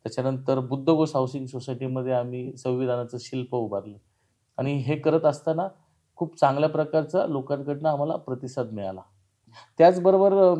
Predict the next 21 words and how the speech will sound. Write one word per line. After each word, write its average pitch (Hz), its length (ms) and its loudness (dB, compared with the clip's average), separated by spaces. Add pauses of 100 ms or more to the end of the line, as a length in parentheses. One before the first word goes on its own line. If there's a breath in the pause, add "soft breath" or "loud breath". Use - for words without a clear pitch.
(160)
आमदार 147 320 4
शंकरभाऊ 156 560 0
जगताप 147 440 -4
यांनी 139 600 -4 (300)
जो 156 240 4
आम्हाला 147 400 6
आमदार 143 340 4
निधी 139 220 -6
दिला, 95 220 -6 (220)
त्याच्यामध्ये 147 400 2
आम्ही 151 200 6
मधुबनला 147 580 2
आता 143 380 4 (500)
महिलांचा 131 540 2
विरंगुळा 135 460 0
केंद्र, 113 380 -4
ज्येष्ठ 123 340 -4
नागरिकांचा 127 540 -2
विरंगुळा 120 440 -2
केंद्र 110 340 -8
करतोय. - 420 -20